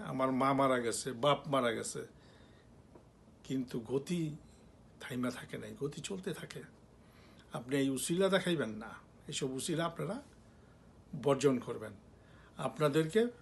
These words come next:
ফেব্রুয়ারিতে নির্বাচন দিতে হবে, এটার উপরে স্ট্রিক্ট থাকবেন, এটার জন্য আজকে আপনাদেরকে এটা বলা।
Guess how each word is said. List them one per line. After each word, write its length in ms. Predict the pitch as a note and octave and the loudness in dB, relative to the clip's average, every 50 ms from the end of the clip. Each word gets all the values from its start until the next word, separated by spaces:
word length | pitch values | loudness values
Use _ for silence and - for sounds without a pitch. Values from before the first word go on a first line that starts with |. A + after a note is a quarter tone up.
| - - - - | -20 -20 -2 4
ফেব্রুয়ারিতে 580 | D#3+ D#3 D3+ C#3+ D#3+ D#3+ D#3 D3 C#3+ D3 D3 | 6 6 6 6 6 6 6 4 4 0 0
নির্বাচন 520 | C#3+ C#3+ C#3+ C3 C3 C3+ B2+ - C#3 C3 B2+ | 2 2 2 4 2 2 2 2 0 0 0
দিতে 220 | B2+ C3 A#2+ - | -2 -2 -2 -2
হবে, 360 | A2+ - C3+ B2+ D3+ F#3+ A3 G#3+ | -2 0 -2 -2 -2 -4 -2 -2
এটার 300 | G3 C#3+ - - C3+ C3 | -4 -2 0 0 0 0
উপরে 380 | C3 B2 - D3+ D3 G#3 G#3+ | 0 -2 -4 -4 -2 -2 -2
স্ট্রিক্ট 420 | - - - - - D3+ C#3+ - - | -2 -4 -2 0 0 0 0 -2 -4
থাকবেন, 440 | - B2 A2+ A#2 A#2+ D3 G3 A#3+ A#3+ - - - - - - - - - - - - - - - | -4 -4 -4 -2 -4 -4 -4 -4 -10 -14 -20 -20 -20 -20 -20 -20 -20 -20 -20 -20 -20 -20 -12 0
এটার 260 | - D#3 F3 G#3 A#3+ | 2 4 6 6 8
জন্য 260 | G3+ G#3 A3 F#3+ F3 | 12 12 10 12 10
আজকে 260 | D3+ C3+ - - - B2 | 6 6 4 2 -2 -2
আপনাদেরকে 440 | A2+ A2+ A#2+ A2+ G#2+ A2+ - - | -2 -2 -6 -6 -6 -8 -6 -6
এটা 160 | B2+ A2+ A#2 A2 | -6 -6 -6 -8
বলা। 260 | - A#2 A2+ A2 | -8 -8 -8 -8